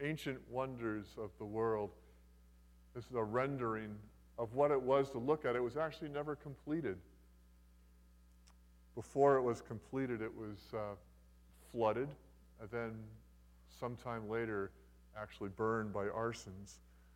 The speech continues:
But even still, in its incomplete state, it was a shrine to the wealth and the cult-like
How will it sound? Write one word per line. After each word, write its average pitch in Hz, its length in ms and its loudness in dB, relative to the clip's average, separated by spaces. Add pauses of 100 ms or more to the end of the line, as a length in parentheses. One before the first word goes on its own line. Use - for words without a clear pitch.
(340)
But 120 120 0
even 143 220 2
still, 139 420 4
in 120 80 -2
its 117 220 -8
incomplete 143 680 -8
state, 139 320 -2
it 113 160 -4
was 113 160 -8
a 110 80 -6
shrine 131 720 -4
to 113 200 -4 (440)
the 120 100 6
wealth 120 640 6
and 113 140 -8
the 110 80 -4
cult-like - 560 -6